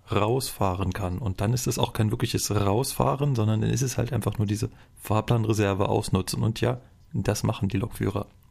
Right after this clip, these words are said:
Es gibt den seltenen Fall,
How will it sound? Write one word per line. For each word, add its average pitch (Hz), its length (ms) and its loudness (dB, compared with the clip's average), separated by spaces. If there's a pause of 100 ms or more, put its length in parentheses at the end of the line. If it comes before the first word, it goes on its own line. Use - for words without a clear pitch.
(840)
Es 127 240 0
gibt - 600 0 (320)
den 135 500 2 (1000)
seltenen 170 680 4
Fall, 156 500 0